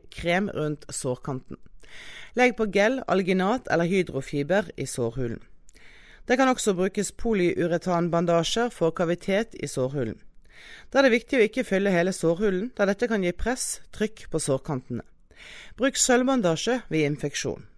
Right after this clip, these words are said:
Legg på absorberende bandasje i noen dager ved sterkt væskende sår, eller skumbandasje. Skift hyppig ved sterkt væskende sår, og vurder absorberende sølvbandasje. Ved trykksår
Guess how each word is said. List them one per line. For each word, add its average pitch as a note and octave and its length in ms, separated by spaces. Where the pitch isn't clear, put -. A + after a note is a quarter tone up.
Legg G3+ 180
på G3 80
absorberende F#3 720
bandasje E3+ 480
i C#3+ 80
noen D3 220
dager E3+ 420
ved C#3+ 160
sterkt - 480
væskende C#3+ 480
sår, F#3+ 240
eller A#3+ 180
skumbandasje. C3 680
Skift - 300
hyppig C4 400
ved G#3 100
sterkt - 400
væskende F3+ 460
sår, G#3+ 240
og F#3 220
vurder G3 320
absorberende E3 640
sølvbandasje. C3 720
Ved B3 240
trykksår F#3+ 400